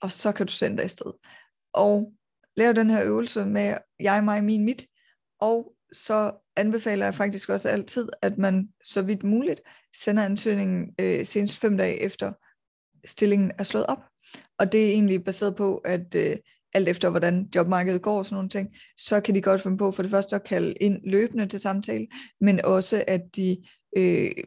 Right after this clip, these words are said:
finder på at fjerne opslaget før deadline, i tilfælde af, at de synes, de har nok interessante kandidater. Øhm, det var det for den her gang.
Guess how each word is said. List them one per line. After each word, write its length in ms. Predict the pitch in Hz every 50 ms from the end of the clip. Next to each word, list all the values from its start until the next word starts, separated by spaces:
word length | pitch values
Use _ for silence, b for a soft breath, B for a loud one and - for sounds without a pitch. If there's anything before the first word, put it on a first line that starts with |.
| _ -
finder 220 | - 202 185 185
på 260 | 175 - 214 196 -
at 140 | - 185 180
fjerne 360 | - - 180 180 185 202 190
opslaget 380 | - 185 185 - - 180 175 175
før 140 | - 208 190
deadline, 520 | 190 196 196 196 185 165 175 180 190 202 _ _ -
i 80 | 185 185
tilfælde 400 | 175 - 190 185 - 190 190 185
af, 40 | 175
at 100 | 175 -
de 60 | 175
synes, 200 | - 185 185 -
de 140 | - 190 196
har 240 | 202 180 185 190
nok 340 | 180 180 170 175 190 180 - - -
interessante 460 | 180 180 - 185 - 190 165 160 -
kandidater. 520 | - - 156 185 190 - - - - - - _ _ B B B B B B B B B B B B _ - -
Øhm, 360 | 185 175 147 107 - - - - - _ B B B B B B B B _ -
det 160 | 247 254 240
var 300 | 247 233 226 214 214 208 _ _ -
det 260 | 226 240 247 285 349 - - -
for 60 | 214
den 240 | 190 214 226 233 233
her 140 | 220 208 196
gang. 280 | - 208 214 220 233